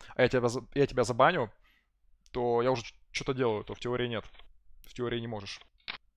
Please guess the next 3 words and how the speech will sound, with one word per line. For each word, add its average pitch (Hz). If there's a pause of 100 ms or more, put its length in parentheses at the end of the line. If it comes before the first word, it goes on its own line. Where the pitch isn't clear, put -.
(1300)
Но, 127
как 117
бы, 113